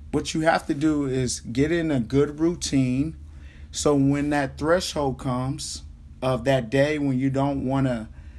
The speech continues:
work out or eat right or, uh, read your Bible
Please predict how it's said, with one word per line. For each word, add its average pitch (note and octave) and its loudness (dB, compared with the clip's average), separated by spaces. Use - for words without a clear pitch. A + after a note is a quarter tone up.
work C#3 0
out D3 2
or A#2 -4
eat D#3+ -4
right D3 -2
or, A#2+ -2
uh, A2+ -4
read C#3 -2
your C3+ 0
Bible D3 0